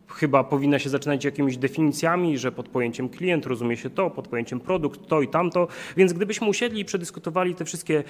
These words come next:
nazwy, którymi się posługujemy, to okazałoby się, że większość tych naszych dyskusji jest bezpodstawna, w ogóle bezcelowa. No ale kto by chciał to robić? Z kim byśmy się wtedy kłócili? Kochani, to by nasza jedna z narodowych cech uległa zanik-, zanikowi.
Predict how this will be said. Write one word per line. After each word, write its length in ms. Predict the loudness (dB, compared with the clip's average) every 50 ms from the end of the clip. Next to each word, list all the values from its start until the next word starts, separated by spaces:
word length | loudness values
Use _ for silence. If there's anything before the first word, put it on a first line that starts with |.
| -8 -4 2
nazwy, 400 | 4 6 6 6 4 4 2 -2
którymi 260 | 0 0 0 0 0
się 100 | 0 -2
posługujemy, 640 | -4 -4 -4 -4 -6 -6 -2 0 0 0 0 0 -2 -4 -8 -2 0
to 80 | 2
okazałoby 420 | 4 4 4 4 4 4 4 2 0
się, 160 | 0 0 0
że 120 | 0 0
większość 320 | 0 0 0 0 -2 -4 -4
tych 220 | -4 -4 -4 -4
naszych 300 | -4 -4 -2 -2 -2 0
dyskusji 420 | -2 -2 -4 -4 -6 -4 -2 0
jest 220 | 0 0 0 -4 -8 -18 -20 -20 -4 0
bezpodstawna, 680 | 0 0 0 -2 -8 -4 0 2 2 4 4 2 2 0
w 60 | 0
ogóle 180 | 0 0 0
bezcelowa. 640 | 0 0 -2 -2 -2 0 2 4 4 4 2 0 0 -2 -8 -20 -20 -6 0
No 100 | 2 4
ale 100 | 4 4
kto 140 | 2 0 0
by 100 | -2 -2
chciał 200 | 0 2 0 2
to 120 | 2 4
robić? 240 | 2 2 2 0 -2
Z 80 | -4 -2
kim 140 | -2 -2 -2
byśmy 220 | -2 -4 -4 -6
się 100 | -6 -6
wtedy 220 | -6 -6 -4 -4
kłócili? 440 | -6 -6 -8 -10 -8 -8 -8 -8 -10 -14 _ _
Kochani, 400 | _ -18 -10 -8 -6 -4 -4 -6 -8 -10 -16 -20 -20 _ _ _ -14
to 80 | -8
by 200 | -4 -2 0 0
nasza 600 | 0 -2 -2 -4 -4 -4 -4 -4 -6 -8 -10 -12 -14 -14 -12
jedna 300 | -10 -8 -6 -6 -6 -6
z 60 | -6
narodowych 400 | -6 -6 -6 -6 -6 -8 -8 -8
cech 280 | -8 -6 -6 -6 -6 -10 -16 -18 -18 -18 -18 -16 -8 -4
uległa 360 | 0 0 2 2 2 2 2
zanik-, 340 | 2 2 0 0 -2 -6 -10 -10
zanikowi. 760 | -8 -8 -8 -6 -6 -4 -4 -2 -2 -2 -2 -2 -4 -8 -14